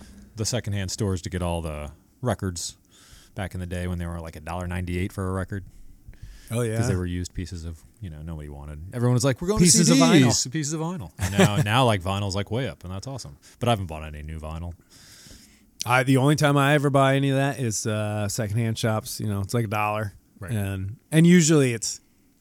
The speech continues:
Speaker 2: I don't know, I wouldn't call what we have a collection, uh,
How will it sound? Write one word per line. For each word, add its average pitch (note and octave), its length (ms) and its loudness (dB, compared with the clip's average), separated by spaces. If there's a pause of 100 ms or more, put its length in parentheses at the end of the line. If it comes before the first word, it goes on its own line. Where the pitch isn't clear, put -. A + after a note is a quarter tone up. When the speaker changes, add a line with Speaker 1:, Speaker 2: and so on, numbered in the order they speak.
(560)
Speaker 2:
I - 80 -12
don't - 140 -16
know, D2 140 -16
I G2+ 160 -6
wouldn't G2+ 260 -6
call G#2+ 420 -6 (200)
what A2+ 200 -4
we A2+ 120 -4
have G2+ 240 -6
a G2 60 -8
collection, G2+ 840 -6
uh, G2 500 -10